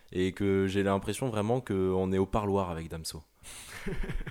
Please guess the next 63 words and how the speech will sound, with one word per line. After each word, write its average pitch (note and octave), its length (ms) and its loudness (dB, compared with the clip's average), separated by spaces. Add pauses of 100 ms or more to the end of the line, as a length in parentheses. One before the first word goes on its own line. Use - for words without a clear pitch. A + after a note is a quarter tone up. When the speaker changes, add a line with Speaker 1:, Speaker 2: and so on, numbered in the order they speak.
(120)
Speaker 1:
Non, G#2 140 4
comment B2+ 220 2
ça - 60 0
s'appelle, A#2+ 220 -2
tu A2 100 -12
sais, C#3 100 -8
dans C3 100 -4
les A2+ 160 -4
églises A2+ 300 -6
où G#2 60 -8
tu, G2 480 -4
au G2+ 100 2
Speaker 2:
Ah A#2 80 -2
oui, C#3 40 4
Speaker 1:
confessionnal. A2+ 520 2
Speaker 2:
au - 40 -6
confessionnal, B2+ 580 -8
ouais. F2+ 160 -10
Speaker 1:
J'ai G2 140 -6
l'impression A#2+ 440 -6
de, A2 120 -8
je, F#2 100 -10
quand F#2 160 -8
j'écoute G2+ 260 -8
son - 140 -8
album, G#2+ 280 -4
j'ai G2+ 120 -6
l'impression F#2+ 300 -8
d'être F2+ 160 -8
au E2+ 40 -10
confessionnal F#2+ 580 -8
Speaker 2:
Mais D#2+ 60 -8
Speaker 1:
avec - 120 -8
Speaker 2:
Damso, E2 120 -8
Speaker 1:
Damso. D3+ 120 -10
Speaker 2:
c'est F2+ 120 -12 (180)
très, - 200 -10
très G#2+ 220 -8
cru, C3 380 -8
euh, F2+ 220 -8
bah, F#2 200 -8
comme G2+ 260 -8
P G#2+ 140 -6
N C3+ 100 -4
L C#3 100 -4
aussi, A2+ 200 -8
c'est - 120 -12
des F#2+ 100 -10
paroles F2 260 -6
très, - 180 -10
très - 200 -12
crues, D#3+ 200 -10
mais F2+ 460 -8 (500)
je, F2+ 160 -16
ça - 160 -10
doit G#2+ 140 -6
être A2 80 -12
bizarre C3 240 -4
de A2 100 -8
se - 80 -10
réécouter - 340 -10
en F2 100 -10
vrai. D#2+ 140 -14